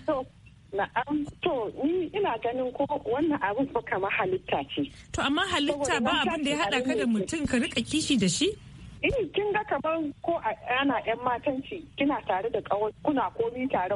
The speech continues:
Speaker 1: kwana tare, cin abinci tare. Duk ran da kika samu mijin aure, to, daga ranar nan wannan ƙawa ta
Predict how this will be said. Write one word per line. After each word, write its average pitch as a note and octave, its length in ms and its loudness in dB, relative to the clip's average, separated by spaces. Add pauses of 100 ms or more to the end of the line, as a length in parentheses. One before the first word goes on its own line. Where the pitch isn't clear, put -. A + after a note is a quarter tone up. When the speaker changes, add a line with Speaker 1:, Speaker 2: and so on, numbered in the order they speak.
Speaker 1:
kwana A#3 320 0
tare, G3+ 240 0
cin A#3+ 80 2
abinci G#3+ 320 -2
tare. F#3 240 0
Duk D#4 240 0
ran G#4+ 140 0
da C#4+ 80 0
kika C4+ 260 -4
samu G#3+ 340 -2
mijin - 300 -2
aure, E4+ 320 0 (240)
to, - 100 2
daga G#3 220 -2
ranar B3 340 0
nan G#3 140 0
wannan G3 320 -2
ƙawa F#3 260 0
ta G#3+ 140 -2